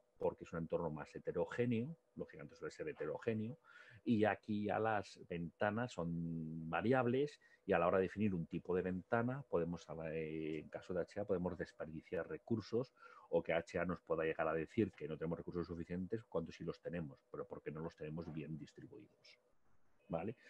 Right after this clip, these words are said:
Lo más fácil, porcentaje,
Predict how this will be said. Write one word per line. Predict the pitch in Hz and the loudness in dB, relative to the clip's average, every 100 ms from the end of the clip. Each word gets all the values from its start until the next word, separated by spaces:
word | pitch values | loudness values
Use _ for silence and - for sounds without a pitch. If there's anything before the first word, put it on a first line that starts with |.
| - - - _ _ | -20 -20 -20 _ _
Lo | - 95 | 6 8
más | 113 127 | 10 6
fácil, | 165 151 113 85 73 _ _ - - - - _ - - - _ - - | 4 4 4 4 0 _ _ -20 -20 -20 -20 _ -20 -20 -20 _ -20 2
porcentaje, | 90 - 85 78 - - - | 2 2 -2 0 -2 -2 -8